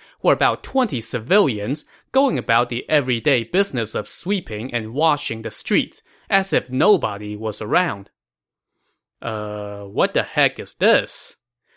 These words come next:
This sight aroused Sima Yi's suspicion, and, momentarily, he turned back and gave his army this order. "Turn around and fall back along the mountain path to the north."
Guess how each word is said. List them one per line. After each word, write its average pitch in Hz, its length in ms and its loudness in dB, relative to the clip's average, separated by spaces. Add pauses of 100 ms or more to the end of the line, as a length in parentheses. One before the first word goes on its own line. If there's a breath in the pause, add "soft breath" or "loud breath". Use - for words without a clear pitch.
(280)
This 208 220 2
sight 165 440 -2
aroused 120 560 0
Sima 120 420 -4
Yi's 131 240 -2
suspicion, 120 760 0 (340 soft breath)
and, 127 420 0 (120)
momentarily, 113 1080 -2 (240)
he - 140 -8
turned 156 360 -2
back 160 340 0
and 110 200 -10
gave 156 200 2
his 131 180 -4
army 147 400 2
this - 280 -6
order. 131 480 2 (540)
"Turn 175 220 2
around 151 520 2
and 107 200 -8
fall 175 300 4
back 175 280 2
along 131 360 2
the 131 80 0
mountain 156 420 2
path 117 460 0
to - 160 0
the 120 100 2
north." 123 360 2